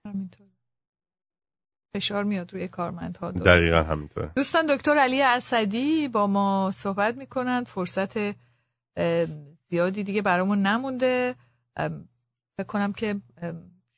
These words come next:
Speaker 1: شاید صحبت آخر شما رو بشنویم، در توصیه آخر شما
Speaker 2: خواهش
Speaker 1: رو
Speaker 2: می‌کنم.
Speaker 1: در
Speaker 2: توصیه آخر اینه که، اه، ما یه تحقیقی داشتیم پارسال در مورد اسمال بیزنس ها که واقعاً راز موفقیتشون چیه؟ چرا انقدر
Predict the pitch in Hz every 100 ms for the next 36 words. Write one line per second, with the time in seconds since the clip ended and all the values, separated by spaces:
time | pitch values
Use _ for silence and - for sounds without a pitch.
0 | - 190 196 - 170 180 - 175 - 220
1 | 180 - 175 165 175 175 - 170 180 180
2 | 175 - 226 - 220 262 214 - 202 233
3 | 196 98 92 98 95 117 104 - 123 113
4 | - 120 123 117 - 113 117 110 101 92
5 | 87 87 85 85 85 87 98 120 - 98
6 | 95 104 113 107 104 - 101 95 90 87
7 | - 98 95 87 90 92 98 - - 87
8 | 85 80 82 82 - 87 90 - _ _
9 | _ _ _ _ _ _ 95 90 87 82
10 | 78 - _ _ _ _ _ _ _ _
11 | _ 104 95 104 120 107 101 107 104 101
12 | 95 - 98 104 107 107 104 - - 98
13 | 80 - - 123 120 92 85